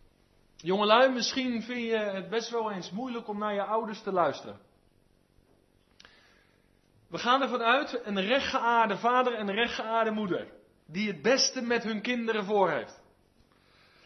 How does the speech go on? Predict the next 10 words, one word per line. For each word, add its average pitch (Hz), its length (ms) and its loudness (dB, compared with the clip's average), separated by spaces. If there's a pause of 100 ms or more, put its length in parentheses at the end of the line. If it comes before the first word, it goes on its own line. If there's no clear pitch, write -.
(180)
Ervaar 214 340 2
je 254 60 4
dat 240 120 0
altijd 233 260 -2
zo? 254 440 -2 (1600)
Ik - 140 -20
zie 170 380 -6
wat 165 160 -6
vragende 156 880 0
blikken. 240 400 -4